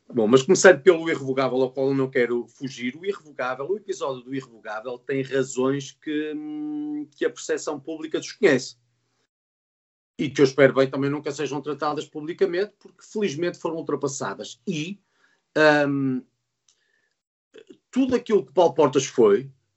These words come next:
enquanto dirigente partidário e governante, felizmente é muito mais do que uma nota de irrevogabilidade. E nem, e não deixou de ser, durante todo o mandato,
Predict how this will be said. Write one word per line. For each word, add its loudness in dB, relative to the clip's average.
enquanto 0
dirigente -4
partidário 0
e -4
governante, -6
felizmente 4
é 12
muito 0
mais -6
do -16
que -20
uma -8
nota -8
de -8
irrevogabilidade. -8
E 2
nem, 8
e -4
não 0
deixou 0
de -16
ser, -6
durante -10
todo -6
o -4
mandato, -12